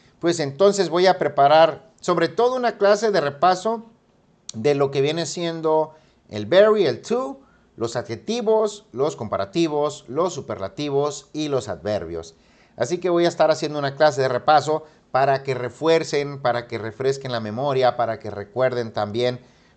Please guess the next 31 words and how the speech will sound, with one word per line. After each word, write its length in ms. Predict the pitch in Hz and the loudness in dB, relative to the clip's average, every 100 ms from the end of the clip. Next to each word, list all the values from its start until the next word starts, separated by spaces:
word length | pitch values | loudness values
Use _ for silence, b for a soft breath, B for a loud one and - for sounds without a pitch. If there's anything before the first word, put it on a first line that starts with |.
| - | -10
muchas 440 | 123 123 127 117 | -8 -4 -4 -2
otras 380 | 117 120 110 - | -6 -6 -8 -4
cosas. 480 | 175 190 185 170 170 | 0 2 4 2 0
Y 80 | |
pues 200 | 175 170 | -4 -4
bien, 160 | 147 226 | 0 0
vamos 280 | 247 247 202 | 0 0 2
a 40 | |
empezar 400 | 180 147 135 175 | 0 0 0 2
a 100 | 190 | 4
darle 360 | 180 180 170 170 | 4 2 -2 -4
clic 240 | 185 190 | -6 -2
a 140 | 143 156 | 0 0
este 420 | 156 160 135 B B B - | 0 -2 -2 B B B -8
de 240 | 104 117 | -2 -2
cien 400 | - 127 147 156 | -2 -4 -4 -2
ahí 160 | 135 139 | -2 -2
que 120 | 139 | -4
se 140 | 139 | -2
vean 240 | 123 135 127 | 0 0 0
muchos, 380 | 127 139 135 120 | -4 -6 -6 -2
a 60 | |
ver 160 | 117 123 | -2 -2
quién 160 | 135 | -6
quiere 200 | 117 131 | -2 0
apoyar 600 | 131 - 107 113 123 123 | 0 0 -2 2 4 4
con 140 | 120 110 | 0 -8
corazoncitos 1120 | 107 101 98 98 - 117 117 - 110 104 - | -4 -4 -4 -8 -10 -12 -12 -8 -4 -4 -6
y 80 | 98 | -12
cienes 680 | - 110 107 104 104 104 - | -8 -6 -4 -4 -8 -8 -10
y 240 | 95 85 | -12 -12